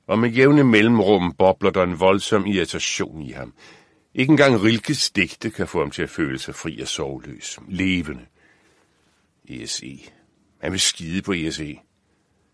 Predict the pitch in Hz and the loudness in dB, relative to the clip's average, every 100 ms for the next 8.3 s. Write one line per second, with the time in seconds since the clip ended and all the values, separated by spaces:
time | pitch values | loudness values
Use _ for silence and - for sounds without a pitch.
0 | _ _ - 127 143 170 107 139 160 113 | _ _ 2 4 4 4 6 6 6 2
1 | - - 110 - 98 87 85 85 78 82 | -4 -2 -2 2 2 2 2 2 0 0
2 | 80 87 95 - - - 78 76 80 92 | 0 -2 -4 -6 -8 -8 -8 -4 0 0
3 | - 80 - 95 90 98 90 92 101 - | -2 -8 -6 -2 0 0 -2 -4 -4 -2
4 | 87 - 85 80 90 87 - 76 80 82 | -4 -2 -4 -4 -4 -6 -4 -4 -4 -6
5 | 69 82 76 71 71 - _ _ _ _ | -8 -8 -8 -8 -12 -16 _ _ _ _
6 | _ _ _ _ _ _ _ - 85 98 | _ _ _ _ _ _ _ -8 -4 -2
7 | 107 101 110 - 98 90 - - 80 80 | 2 2 2 0 -2 -2 -4 -8 -4 -4
8 | 69 67 | -4 -6